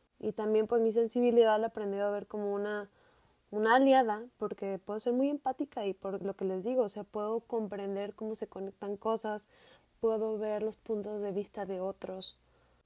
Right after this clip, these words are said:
puedo entender muchas veces sus dolores y por eso puedo resolver, digamos, no, no, bueno, no resolver, porque no que fuera la salvadora, pero sí puedo proponer cosas desde una visión mucho más integral,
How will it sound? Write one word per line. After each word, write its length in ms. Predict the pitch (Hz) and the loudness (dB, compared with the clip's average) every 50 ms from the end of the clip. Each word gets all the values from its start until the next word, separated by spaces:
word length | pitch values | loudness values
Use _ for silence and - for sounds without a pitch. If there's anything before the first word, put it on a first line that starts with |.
| _ _ _ | _ _ _
puedo 220 | - 226 233 233 269 | 4 6 8 8 8
entender 460 | 285 269 - 240 226 220 226 226 226 | 6 6 4 4 4 4 4 4 4
muchas 380 | 233 233 240 233 - - 262 240 | 4 4 4 2 2 0 0 2
veces 220 | 240 262 277 - | 2 2 2 0
sus 260 | - - 247 220 185 | 4 6 6 6 6
dolores 720 | 190 196 185 185 190 196 208 226 277 359 494 - - - _ _ _ _ - | 6 4 4 6 8 8 8 8 6 4 2 -4 -12 -16 _ _ _ _ -4
y 80 | 254 220 | -4 -4
por 200 | - 226 214 214 | -2 -2 -2 0
eso 140 | 208 254 | 0 0
puedo 460 | 240 - - 254 254 262 269 269 269 - _ _ _ _ _ _ _ _ _ - | 0 2 4 6 8 8 6 6 2 -2 _ _ _ _ _ _ _ _ _ -10
resolver, 720 | 185 214 208 202 - 214 196 196 196 190 208 214 220 226 | -8 -4 -2 -2 -2 -2 -2 -2 -2 0 2 2 4 6
digamos, 640 | 226 240 233 226 214 214 226 240 269 302 - - - _ _ _ | 6 8 8 6 6 4 4 2 2 0 -2 -10 -16 _ _ _
no, 260 | 277 269 269 277 277 - | 2 4 6 6 6 4
no, 140 | 262 262 262 | 4 4 6
bueno, 240 | 262 262 262 254 247 | 6 6 6 6 6
no 220 | 240 247 247 247 | 6 4 4 2
resolver, 520 | 226 247 262 254 - 220 190 185 190 196 - - _ _ | 2 2 0 0 0 -2 -2 -2 -4 -6 -6 -10 _ _
porque 300 | - - - - - 202 | -16 -14 -14 -14 -12 -12
no 440 | 190 190 190 190 185 185 190 202 196 | -10 -10 -10 -10 -10 -10 -8 -10 -10
que 100 | 196 - | -12 -8
fuera 200 | - 214 202 208 | -4 -2 -2 -2
la 120 | 214 220 202 | -2 -2 -4
salvadora, 500 | 202 196 190 196 202 202 196 196 180 - _ _ - - - - _ _ _ - | -4 -4 -4 -4 -4 -6 -8 -8 -12 -16 _ _ -20 -20 -20 -20 _ _ _ -2
pero 240 | 220 214 208 208 196 | 0 0 0 0 0
sí 240 | - - 233 226 - | -2 0 -2 -2 -4
puedo 500 | _ - 233 226 226 220 226 226 226 220 | _ -2 0 0 2 2 2 2 0 0
proponer 760 | - 220 202 196 185 190 - 196 185 196 196 202 208 208 - | 0 0 2 2 0 0 -4 -8 -6 -4 -4 -4 -6 -8 -8
cosas 400 | - 214 208 208 214 214 - - _ _ _ _ _ _ _ - | -8 -8 -6 -6 -6 -8 -8 -12 _ _ _ _ _ _ _ -2
desde 580 | 220 190 226 220 214 202 185 180 214 214 208 | 4 6 6 6 6 4 2 2 2 2 4
una 400 | 202 202 208 208 208 214 220 220 | 4 2 2 2 2 2 0 0
visión 480 | 214 220 202 - - - 220 208 214 214 | 0 -2 -2 -2 -2 -2 -2 -2 -2 -2
mucho 320 | 214 214 208 - 208 202 | -2 -2 -2 -2 -2 -2
más 440 | 202 202 196 202 202 208 208 - - | 0 0 0 0 0 0 0 0 0
integral, 640 | 214 214 202 - - 190 185 190 190 190 190 190 | 0 -2 -2 -2 -4 -4 0 2 2 2 2 2